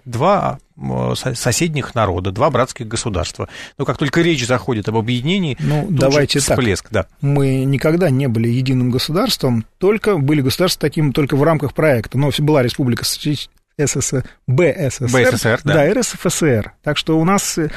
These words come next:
Speaker 2: история, э, диф-, дифференцированной государственности, она довольно длительная. А здесь искусственное разделение совершенно.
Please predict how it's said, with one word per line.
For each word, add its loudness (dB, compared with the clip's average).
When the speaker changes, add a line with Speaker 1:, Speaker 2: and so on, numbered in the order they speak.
Speaker 2:
история, 2
э, 2
диф-, 0
дифференцированной 2
государственности, 0
она 2
довольно 0
длительная. 0
А 2
здесь 0
искусственное 0
разделение 0
совершенно. -4